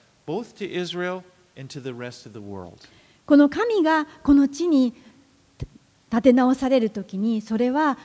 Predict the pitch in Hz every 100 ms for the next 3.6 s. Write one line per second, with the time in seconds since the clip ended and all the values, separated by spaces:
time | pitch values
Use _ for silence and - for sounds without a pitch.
0 | - - - - 262 254 214 202 220 339
1 | 359 349 269 277 285 220 214 247 294 381
2 | 349 330 - 269 247 269 247 - 294 294
3 | 285 277 269 254 254 262